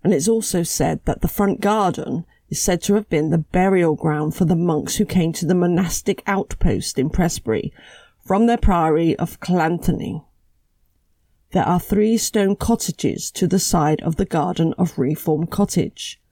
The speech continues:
and the one closest to the garden was said to have been the mortuary for the monks,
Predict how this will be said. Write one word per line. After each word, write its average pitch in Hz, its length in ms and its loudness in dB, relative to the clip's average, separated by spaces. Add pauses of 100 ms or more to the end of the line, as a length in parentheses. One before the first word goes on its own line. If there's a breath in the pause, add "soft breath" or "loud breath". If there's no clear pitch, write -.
(360)
and 180 140 4
the 175 60 4
one 170 260 4
closest 180 640 0
to 220 80 2
the 214 140 -2
garden 151 580 -2 (320 soft breath)
was - 160 0
said 151 200 2
to 220 120 0
have 226 160 -2
been 170 180 2
the 175 60 2
mortuary 180 600 0
for - 120 0
the 151 100 4
monks, - 640 -4